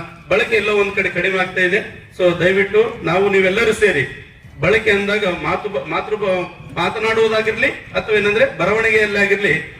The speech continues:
ಕನ್ನಡವನ್ನೇ ಬಳಸೋಣ. ಆ ಮೂಲಕ ಏನಂದ್ರೆ ನಾವು ನೈಜವಾಗಿ ಕನ್ನಡ ಪ್ರೇಮವನ್ನ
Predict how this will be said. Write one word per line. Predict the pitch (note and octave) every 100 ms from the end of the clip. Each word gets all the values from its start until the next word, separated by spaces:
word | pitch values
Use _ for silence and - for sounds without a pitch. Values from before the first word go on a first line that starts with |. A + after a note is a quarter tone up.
| -
ಕನ್ನಡವನ್ನೇ | F3+ G3+ G#3+ G#3 G#3 G3+
ಬಳಸೋಣ. | F#3+ F#3+ F#3+ G#3+ A3+ - - D#3
ಆ |
ಮೂಲಕ | G3 A3 G#3+ G#3
ಏನಂದ್ರೆ | G3+ F#3+ F#3+ F3
ನಾವು | F3+ F3
ನೈಜವಾಗಿ | D#3+ G#3+ - A3+ A3 G#3
ಕನ್ನಡ | - G3 G3
ಪ್ರೇಮವನ್ನ | F#3+ F#3+ F#3 F#3 E3+